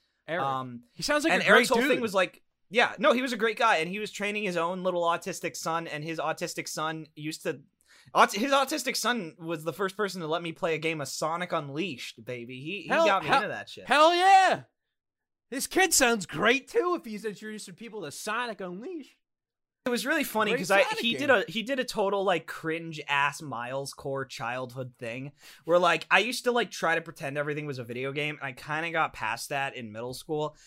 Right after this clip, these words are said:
Speaker 2: But, like, I remember he specifically used to, like, he was talking like he was a fucking Punch-Out boss because he was like, "If you see me, if you see me blink a couple times, that means that I'm entering my rage mode."
Speaker 1: Oh,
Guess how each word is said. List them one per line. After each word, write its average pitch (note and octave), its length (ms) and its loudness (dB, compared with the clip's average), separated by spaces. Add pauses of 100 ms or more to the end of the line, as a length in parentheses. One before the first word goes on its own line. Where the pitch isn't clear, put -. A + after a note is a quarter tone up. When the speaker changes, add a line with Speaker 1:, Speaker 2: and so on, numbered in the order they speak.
(160)
Speaker 2:
But, E3+ 80 0
like, E3+ 180 2
I F3+ 120 4
remember A3+ 420 2
he F#3+ 260 -10
specifically E3+ 640 -6
used C#3+ 220 -6
to, D3 100 -14 (140)
like, C#3+ 220 -2
he G3+ 200 -8
was G3+ 140 -4
talking D#3+ 320 2
like D3 100 -6
he C#3+ 80 -6
was C#3+ 100 -8
a C3+ 60 -2
fucking B2 360 -6
Punch-Out A2 520 -10
boss E2+ 400 -16 (380)
because E3+ 240 -2
he G3+ 80 -2
was F3 100 -2
like, D#3+ 140 -4 (160)
"If D#3 80 -4
you A3 80 2
see B3 200 0
me, G#3 220 -4 (140)
if D#3 40 -14
you F3 80 -4
see A3+ 120 0
me B3 100 0
blink F3 300 -8
a D#3+ 40 -12
couple F3+ 300 -2
times, D#3+ 400 -2
that F#3+ 160 2
means F#3+ 200 -2
that D#3 100 0
I'm E3+ 160 2
entering D3+ 320 -2
my B2 120 -8
rage D#3 560 2
mode." A2+ 520 -8 (260)
Speaker 1:
Oh, B2 240 -6